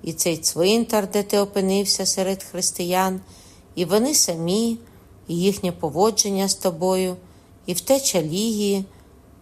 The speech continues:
та врешті смуток і неспокій, якими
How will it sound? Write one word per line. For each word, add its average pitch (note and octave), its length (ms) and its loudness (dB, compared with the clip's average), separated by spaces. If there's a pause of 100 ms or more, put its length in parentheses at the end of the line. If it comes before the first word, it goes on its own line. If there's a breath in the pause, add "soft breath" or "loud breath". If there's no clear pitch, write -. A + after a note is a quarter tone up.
та G#3+ 100 4
врешті B3+ 480 0
смуток B3+ 600 0
і F#3+ 60 0
неспокій, F#3+ 760 2 (360 loud breath)
якими G#3+ 680 2